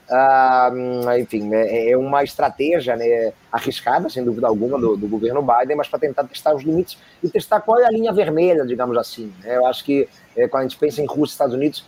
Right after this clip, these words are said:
sempre houve muito esse discurso das red lines, as linhas vermelhas. Não, existe uma linha vermelha, né, que a Rússia não vai ultrapassar, que os Estados Unidos não vai ultrapassar. Eu acho que o Biden tá tentando testar um pouquinho qual é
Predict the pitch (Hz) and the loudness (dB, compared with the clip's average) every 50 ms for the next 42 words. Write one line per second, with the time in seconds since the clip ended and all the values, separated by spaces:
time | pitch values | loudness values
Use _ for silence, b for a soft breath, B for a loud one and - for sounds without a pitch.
0 | _ _ - - 165 147 143 170 156 151 156 156 156 143 160 - - 147 135 - | _ _ -4 -2 -2 0 2 0 2 2 0 0 0 0 -2 -2 -4 -6 -6 -4
1 | - - 156 156 131 143 160 143 123 123 143 156 147 120 127 131 131 131 123 107 | -2 -2 -2 -2 0 -2 -2 -2 0 0 0 0 0 0 0 0 0 0 -2 -4
2 | 107 110 113 127 139 147 147 135 127 147 123 113 123 139 143 139 117 98 - 143 | -6 -4 -2 0 0 0 0 2 0 0 0 -2 -2 0 0 0 0 -2 -4 -2
3 | 143 127 113 110 - 156 151 147 147 147 135 131 123 131 143 156 170 165 - _ | 0 0 0 -2 -2 0 0 2 2 2 0 0 0 2 2 2 0 -2 -6 _
4 | _ _ - - 139 143 135 131 131 120 117 104 98 - 147 131 - - 139 131 | _ _ -6 -2 0 2 2 2 2 0 -2 -6 -4 0 0 0 0 -2 -4 -2
5 | 147 143 139 123 143 143 139 - 123 110 - 120 - - 156 165 165 - - - | -2 0 2 2 2 2 2 0 -4 -6 -6 -8 -4 0 2 2 2 0 -2 -4
6 | 131 123 135 131 127 135 131 123 - 120 104 120 - - 147 151 147 B B B | -4 -4 -2 -2 0 2 2 2 0 -4 -4 -6 -4 -2 -2 -4 -4 B B B
7 | B B - - 143 139 131 127 131 - - - 147 143 135 120 123 127 131 131 | B B -6 -2 2 2 2 2 0 -2 -2 0 0 2 2 2 0 0 0 -2
8 | 135 123 135 127 123 120 131 127 110 - 139 120 - - 135 139 123 131 117 - | -2 -2 -2 -2 -2 -2 -4 -4 -2 -2 -4 -2 0 -2 -2 -2 -2 -4 -8 -6
9 | - 135 139 123 - 156 143 131 123 131 127 | -6 -4 -4 -2 0 2 2 4 2 2 0